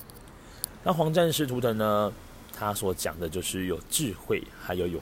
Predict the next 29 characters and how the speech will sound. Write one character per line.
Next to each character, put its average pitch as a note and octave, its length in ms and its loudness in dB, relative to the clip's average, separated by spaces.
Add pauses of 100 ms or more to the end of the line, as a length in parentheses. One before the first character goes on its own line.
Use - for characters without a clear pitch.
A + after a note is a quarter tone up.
气。 - 280 -2 (460)
那 B2 80 0
么 A#2 60 2
在 A2+ 260 8
于 G2+ 200 2
这 A2 100 0
个 A#2 100 6
古 G2 220 0
希 - 220 0
腊 G2 180 6
玛 E2+ 220 0
雅 F2 240 2
的 D#2+ 160 -2
这 D#2 120 -6
个 F#2 80 0
女 E2 200 -6
神 E2+ 260 -4
当 A2+ 180 0
中 A#2+ 160 0
哦， G#2+ 160 2 (400)
战 F3 240 4
神 G2+ 320 0
雅 F#2 160 2
典 A2 220 -2
娜 F2+ 160 -2
就 F2+ 80 -6
是 F#2 100 -4
非 G2 160 -2
常 F2 160 -8